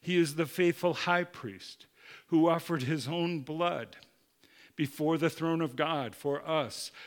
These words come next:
and for our salvation. He is the Lion of the tribe of Judah, the fulfillment and the fulfiller of God's covenant with his people. And that's the significance of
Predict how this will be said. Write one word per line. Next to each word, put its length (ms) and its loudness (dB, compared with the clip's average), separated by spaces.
and 220 0
for 240 4
our 120 4
salvation. 840 0
He 220 -2
is 160 2
the 100 6
Lion 480 4
of 140 0
the 80 0
tribe 360 2
of 140 -2
Judah, 420 0
the 200 0
fulfillment 880 -2
and 260 0
the 100 2
fulfiller 1160 4
of 180 2
God's 320 0
covenant 600 0
with 160 -4
his 180 -2
people. 480 -4
And 160 0
that's 240 -2
the 140 -2
significance 800 -6
of 180 -2